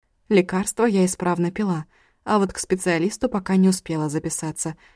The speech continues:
ведь почти сразу после выписки из больницы мы отправились в Сочи. Дедушка и бабушка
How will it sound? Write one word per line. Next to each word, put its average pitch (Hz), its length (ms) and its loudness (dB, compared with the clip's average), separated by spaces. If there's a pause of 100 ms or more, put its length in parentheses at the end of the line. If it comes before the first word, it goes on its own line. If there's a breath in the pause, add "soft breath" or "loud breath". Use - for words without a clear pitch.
(140 soft breath)
ведь 190 220 4
почти 175 320 0
сразу 160 340 -2
после 160 320 -4
выписки 214 460 -4
из 208 100 -2
больницы 214 560 0 (320 soft breath)
мы 220 220 4
отправились 185 580 0
в - 80 -8
Сочи. 156 480 -6 (720)
Дедушка 175 480 2
и 160 60 -4
бабушка 190 580 -2